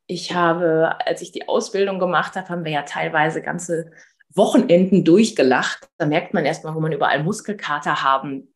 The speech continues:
kann und merkt auch, dass man sonst vielleicht nicht genug lacht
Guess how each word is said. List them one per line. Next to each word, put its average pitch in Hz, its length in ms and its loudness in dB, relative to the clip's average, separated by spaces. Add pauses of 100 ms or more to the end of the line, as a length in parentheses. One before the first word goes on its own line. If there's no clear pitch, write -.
(140)
kann 160 540 -4 (420)
und - 360 -2 (380)
merkt 170 380 -2
auch, 147 100 0
dass 185 200 -6
man 170 140 2
sonst 175 280 0
vielleicht 170 440 -6
nicht 185 200 -12
genug 170 300 -4
lacht - 500 -6